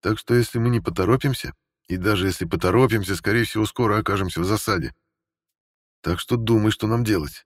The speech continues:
и предупреди твоего любимого братца, что нам грозит опасность,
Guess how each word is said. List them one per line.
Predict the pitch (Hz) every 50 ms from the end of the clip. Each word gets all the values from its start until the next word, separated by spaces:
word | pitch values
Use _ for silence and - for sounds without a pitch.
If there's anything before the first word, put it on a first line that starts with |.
| _ _ -
и | 101 87
предупреди | - - 98 95 95 87 82 92 101 98 98 120 117
твоего | - 101 101 92 95
любимого | 95 98 95 110 110 104 101 95 90
братца, | 82 95 95 - 107 85 - - - - - -
что | - - - 87
нам | 92 92
грозит | 92 98 101 95 98 -
опасность, | 107 95 82 110 110 104 - 156 143 - _